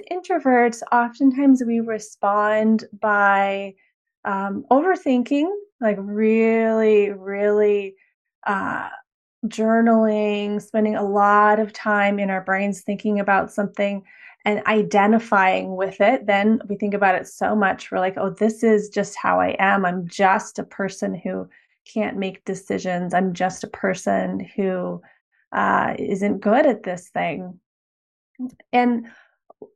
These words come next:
another thing that we do is we hide, we retreat, we remove ourselves from the, the situation. So we end up avoiding putting ourselves in places where we might make a decision or do something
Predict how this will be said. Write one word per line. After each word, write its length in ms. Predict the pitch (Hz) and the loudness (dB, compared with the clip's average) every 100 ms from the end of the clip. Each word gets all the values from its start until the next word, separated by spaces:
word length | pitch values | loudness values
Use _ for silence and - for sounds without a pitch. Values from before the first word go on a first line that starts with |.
| - | -4
another 840 | 220 214 220 220 233 226 233 233 - | 0 2 2 2 2 2 0 -2 -4
thing 160 | 220 208 | -2 -2
that 100 | - | -2
we 120 | 208 | -2
do 200 | 269 311 | -2 0
is 180 | 233 220 | 0 0
we 140 | 214 | -2
hide, 500 | 208 - 226 226 196 | -4 -2 2 2 2
we 160 | 190 180 | -2 -6
retreat, 720 | 185 190 - 233 226 208 196 | -8 -10 -6 0 2 2 -2
we 160 | 196 | -4
remove 640 | 190 190 196 208 254 294 262 | -4 -2 0 4 4 4 2
ourselves 640 | 214 208 214 196 190 180 - | 0 -2 -2 -2 -2 -8 -6
from 640 | 220 202 208 202 202 202 185 | -2 0 0 0 -2 -4 -4
the, 560 | 202 196 196 190 190 - 202 | -2 0 0 -2 -6 -10 -6
the 120 | 190 | -6
situation. 920 | 190 196 190 196 202 277 262 214 196 185 | -4 -6 -6 -4 0 0 0 0 0 -2
So 180 | 202 | -4
we 200 | 190 202 | -2 -2
end 180 | 196 196 | 0 0
up 120 | 190 202 | -2 -2
avoiding 640 | 208 180 196 226 247 240 | -2 -2 0 0 2 0
putting 300 | 226 214 202 | 0 -2 -2
ourselves 500 | 196 180 196 185 185 | -4 -2 0 0 -2
in 140 | 185 185 | -8 -6
places 480 | 196 180 - 180 175 | -6 -6 -6 -8 -6
where 260 | 190 185 _ _ _ | -6 -6 _ _ _
we 100 | 214 | -2
might 280 | 202 190 - | 0 -2 -2
make 220 | 196 190 | -4 -2
a 60 | 185 | -4
decision 640 | 180 - 180 185 185 185 | -6 -6 -4 -2 -2 -2
or 260 | 185 180 185 | -2 -2 -2
do 240 | 180 190 | -4 -6
something 640 | 175 196 185 - 185 180 | -6 -6 -6 -6 -8 -8